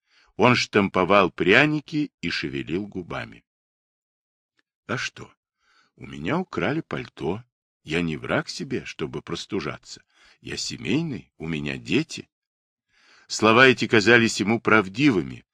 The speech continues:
хотя он надеялся, что они не понадобятся ему.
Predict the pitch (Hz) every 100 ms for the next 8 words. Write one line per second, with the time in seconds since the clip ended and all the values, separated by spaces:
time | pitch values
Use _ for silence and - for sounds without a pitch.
0 | _ _ _ - 82 - 113 127 131 123
1 | - _ 92 87 67 92 135 135 - 117
2 | - - 73 71 78 104 104 - 90 73
3 | 65 62 62 - - 58 58 55